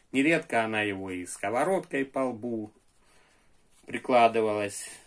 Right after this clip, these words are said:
и по-всякому бранилась. Он же философически, стоически,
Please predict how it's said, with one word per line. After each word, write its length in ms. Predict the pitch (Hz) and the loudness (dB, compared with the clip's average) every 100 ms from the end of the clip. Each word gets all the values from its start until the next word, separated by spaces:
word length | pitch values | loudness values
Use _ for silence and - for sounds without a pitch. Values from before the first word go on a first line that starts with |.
| _ _ _ | _ _ _
и 800 | - 117 113 113 107 104 98 82 - | -10 -4 -2 0 0 -2 -4 -10 -12
по-всякому 720 | 101 - 160 165 147 131 113 | -10 0 2 2 2 -2 -4
бранилась. 920 | 104 107 117 113 101 87 85 - - - _ _ _ - | -6 0 2 2 -2 -4 -8 -10 -18 -20 _ _ _ -4
Он 220 | 165 170 | -2 0
же 280 | 165 160 - - | 0 -2 -6 -14
философически, 1160 | - 113 104 - - 156 165 156 - 143 139 - | -2 -2 -2 -6 -4 -4 -2 -6 -4 -4 -4 -6
стоически, 1000 | - - 95 131 160 143 - - 120 | -12 -10 -6 -6 -6 -10 -10 -8 -8